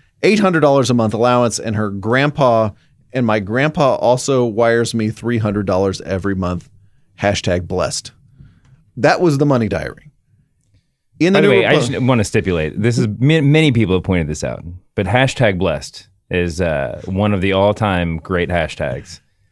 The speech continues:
Speaker 2: Uh, many people have been using it forever. Anytime you see the people that use hashtag blessed on Instagram or any form of social media are just a very, very special sort of people. And I, and I'm, and I'm grateful that they, uh, self-identify by using that hashtag.
Speaker 1: Yeah,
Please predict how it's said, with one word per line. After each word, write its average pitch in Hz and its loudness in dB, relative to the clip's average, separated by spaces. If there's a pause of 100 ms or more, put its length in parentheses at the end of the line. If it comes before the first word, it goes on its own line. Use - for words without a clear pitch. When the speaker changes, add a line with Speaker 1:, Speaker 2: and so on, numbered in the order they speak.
(220)
Speaker 2:
Uh, 90 0
many 117 2
people 139 2
have 143 0
been 139 4
using 131 4
it 117 -2
forever. 117 4
Anytime 151 2
you 151 2
see 127 0 (160)
the 117 -2
people 151 4
that 160 4
use 123 4
hashtag 113 2
blessed 98 0
on 92 0 (640)
Instagram 101 0
or 98 2
any 95 0
form 98 0
of 92 -2
social 95 -2
media 85 0
are 87 0
just 87 -6
a 87 -4
very, 90 0
very 85 -2
special 82 -6
sort 80 -6
of 76 -12
people. 78 -6
And 87 -2
I, 85 -2
and 87 -4
I'm, 85 -4
and 90 -2
I'm 85 -4 (120)
grateful 92 -4
that 82 -4
they, 82 -4 (240)
uh, 92 -4
self-identify 85 -2
by 78 -4
using 76 -8
that 65 -10
hashtag. - -10
Speaker 1:
Yeah, 113 0